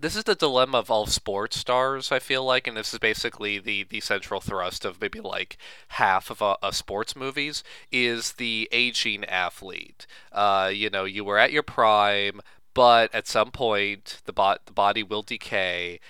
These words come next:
and you will no longer be able to compete the way you have. And that's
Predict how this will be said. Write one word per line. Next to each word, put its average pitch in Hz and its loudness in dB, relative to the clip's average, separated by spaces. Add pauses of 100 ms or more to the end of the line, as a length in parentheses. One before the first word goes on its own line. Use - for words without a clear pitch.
(140)
and 98 -2
you 101 -10
will 110 -2
no 107 -2
longer 101 -2
be 101 -8
able 95 -10
to - -12
compete 104 -6 (180)
the 117 -2
way 92 -2
you 90 -6
have. - 2 (180)
And 104 2
that's 101 0